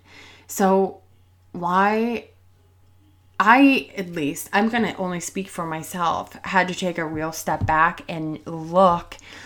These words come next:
at the horses that I call aggressive and be like, "Okay, so you're clearly gonna tell me one, two, three, four times before you're gonna strike, but I'm missing it. I'm missing what you're saying.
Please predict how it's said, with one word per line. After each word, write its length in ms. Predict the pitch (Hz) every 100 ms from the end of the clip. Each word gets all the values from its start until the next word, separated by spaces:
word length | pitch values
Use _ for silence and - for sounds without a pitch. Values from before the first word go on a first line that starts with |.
| - - -
at 120 | -
the 80 | 175
horses 340 | 170 170 170 170
that 120 | 170
I 120 | 156
call 240 | 160 170
aggressive 580 | 156 151 156 151 160 156
and 160 | - 170
be 140 | 170
like, 260 | 180 - -
"Okay, 300 | 233 208 262 - - - - - - -
so 400 | - 196 180 185 - - - - - -
you're 240 | 196 233
clearly 680 | 233 - 294 294 320 285 233
gonna 220 | 214 202
tell 300 | 190 202 196
me 160 | 180 165
one, 400 | 180 190 185 151
two, 260 | - 196
three, 460 | 175 - - 185 175
four 720 | - - 202 185 160 - - - _ _ _ -
times 640 | - 220 196 - 147 -
before 440 | - 185 - 185 180
you're 200 | 175 170
gonna 180 | 170
strike, 640 | 156 - 180 151 - - -
but 120 | 196
I'm 340 | 202 208 202 202
missing 400 | 208 - 190 175
it. 220 | 64 -
I'm 220 | - 180
missing 400 | 190 202 - 208
what 160 | 190 185
you're 140 | 185
saying. 640 | 170 - 180 165 - - 117